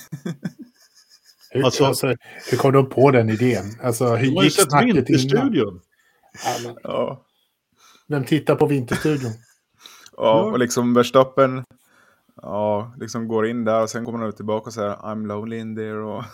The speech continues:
Speaker 1: ja. <laughs> Det var nog det märkligaste man har sett.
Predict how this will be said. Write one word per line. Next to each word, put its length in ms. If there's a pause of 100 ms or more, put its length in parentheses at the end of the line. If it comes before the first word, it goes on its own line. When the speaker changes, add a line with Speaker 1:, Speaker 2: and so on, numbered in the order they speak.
(300)
Speaker 1:
ja. 300 (920)
<laughs> 240 (560)
Det 220
var 140 (140)
nog 140
det 140 (320)
märkligaste 640
man 140
har 60
sett. 460